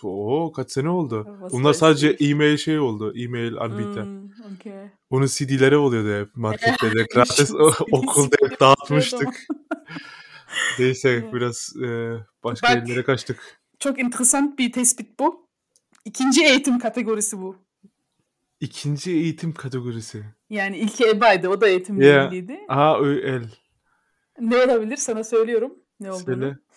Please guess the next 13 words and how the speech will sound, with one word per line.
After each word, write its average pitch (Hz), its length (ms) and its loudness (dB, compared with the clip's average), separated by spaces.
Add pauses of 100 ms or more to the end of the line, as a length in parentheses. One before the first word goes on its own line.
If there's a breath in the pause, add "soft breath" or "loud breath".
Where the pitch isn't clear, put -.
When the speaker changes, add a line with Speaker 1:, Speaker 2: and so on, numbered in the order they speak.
(120)
Speaker 1:
söyle. 131 280 -10
Speaker 2:
Açık 139 360 -6
öğretim 233 460 0
lisesi. 196 500 -6 (180)
Speaker 1:
He, 113 680 -8 (240)
okey. 104 420 -14 (200)
Speaker 2:
Was, - 280 -4
was 208 260 -2
ist 220 100 -4
es? 294 280 -4
Açık - 300 -8
öğretim 190 340 -4
lisesi. 220 480 -14